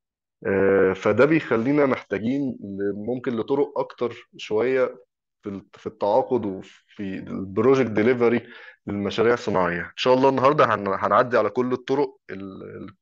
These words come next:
اللي موجودة في السوق، اللي بتكون زي تعاقد ما بين المالك بتاع المشروع وما بين الأطراف التانية اللي بتنفذ له المشروع.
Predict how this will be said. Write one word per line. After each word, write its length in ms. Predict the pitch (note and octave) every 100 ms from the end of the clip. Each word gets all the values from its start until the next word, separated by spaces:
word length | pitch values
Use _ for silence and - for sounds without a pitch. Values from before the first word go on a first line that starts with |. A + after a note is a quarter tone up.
| -
اللي 240 | G2+ G2+
موجودة 540 | G2+ G2 G2 G2 B2
في 60 | C3+
السوق، 360 | A2+ - D3 -
اللي 560 | G#2 G2 G2+ G2 G2+ - _ _ _ _ _ _
بتكون 440 | G#2 - C#3 D3+ A#2
زي 200 | B2 B2
تعاقد 440 | A#2+ C3 C#3 A#2+
ما 100 | G#2+
بين 240 | A2+ C3+
المالك 600 | A#2+ G#2 G2 G#2 B2+ A2
بتاع 260 | G2+ - G2
المشروع 420 | F#2 G2 A#2 C3
وما 340 | B2+ G2+ G#2 G2+
بين 240 | A#2+ C3+
الأطراف 420 | B2 G2+ A#2+ A#2
التانية 280 | - A#2 A#2
اللي 100 | A2+
بتنفذ 440 | F#2+ - F2+ A2 G#2+
له 60 |
المشروع. 520 | G2+ F#2 - F#2+ E2